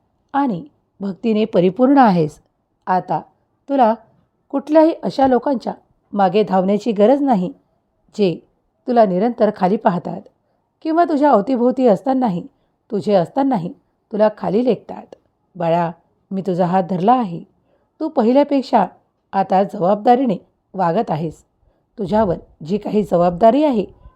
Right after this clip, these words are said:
ती पूर्ण करण्याचा अधिक प्रयत्न कर, कारण ते मी यशाने भरणार आहे. तू त्या लोकांशी संवाद साध, जिथे तुला आता तुझ्यासाठी काहीतरी कार्य करायचे आहे."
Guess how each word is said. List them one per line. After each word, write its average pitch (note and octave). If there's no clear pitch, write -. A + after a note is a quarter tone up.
ती A3
पूर्ण A#3
करण्याचा C4+
अधिक G3+
प्रयत्न G#3+
कर, F3+
कारण F#3+
ते A3
मी G#3+
यशाने F#3+
भरणार F#3
आहे. F3+
तू D#4+
त्या B3+
लोकांशी D4
संवाद C4+
साध, A#3+
जिथे F#3+
तुला G#3+
आता F#3+
तुझ्यासाठी A#3
काहीतरी C#4
कार्य B3
करायचे G#3
आहे." E3